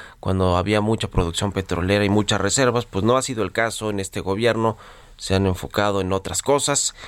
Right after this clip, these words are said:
Y ya recuperamos a Arturo Carranza. Ah, todavía no, todavía no. Ya estamos haciendo el intento. Las comunicaciones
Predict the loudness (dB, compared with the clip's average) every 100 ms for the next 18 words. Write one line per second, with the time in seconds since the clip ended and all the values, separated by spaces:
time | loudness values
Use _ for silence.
0 | -20 -4 2 2 2 -2 2 4 4 0
1 | -2 -6 -6 -8 -4 -4 -2 0 0 0
2 | 0 2 2 0 -2 -2 -2 -2 -2 -2
3 | -2 -4 -6 -2 -2 0 0 0 0 -2
4 | -2 -2 -2 0 2 0 0 0 0 -2
5 | -2 -4 -2 -2 -2 0 2 4 2